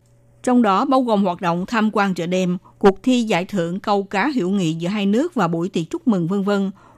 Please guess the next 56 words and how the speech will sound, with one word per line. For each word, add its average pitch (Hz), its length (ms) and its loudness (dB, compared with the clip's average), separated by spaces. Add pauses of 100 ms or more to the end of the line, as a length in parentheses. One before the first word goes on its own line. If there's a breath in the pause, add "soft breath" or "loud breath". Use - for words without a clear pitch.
Ngoài 226 120 4
ra 262 200 6
cũng 214 260 0
sẽ 185 180 -2
đến 190 280 2
thăm 240 240 2
thực - 220 -6
tế 202 260 0
thành 180 280 -2
quả 160 240 -2
của 202 140 -6
Đài 185 160 0
Loan 214 320 0
giúp 269 240 -2
đỡ 180 420 0
Cộng 175 220 -2
hòa 185 180 0
Palau 196 380 0 (220 loud breath)
phát 370 260 0
triển 175 240 -2
trên 202 180 -2
lĩnh 180 160 -4
vực 180 240 -2
chăn 214 200 0
nuôi 202 220 2
gia 190 200 0
súc 302 220 -4
và 185 100 -4
nông 185 240 -2
nghiệp. 170 160 -2 (880 soft breath)
Trong 247 180 4
thời 190 180 0
gian 208 260 2
thăm 196 220 -2
chính 208 220 0
thức 349 180 -2
nước 349 160 -2
Cộng 170 220 -2
hòa 165 180 0
Palau, 190 400 0 (240 loud breath)
Phó 277 160 4
Tổng 196 280 0
thống 247 360 0
Trần 170 120 -4
Kiến 269 180 2
Nhân 277 240 4
sẽ 190 140 -2
có 220 120 -2
buổi 190 260 0
gặp 196 200 -2
gỡ 170 220 -2
với 240 140 0
Tổng 180 260 -2
thống 220 300 2
Palau 190 360 2 (300 loud breath)
Thommy 233 600 4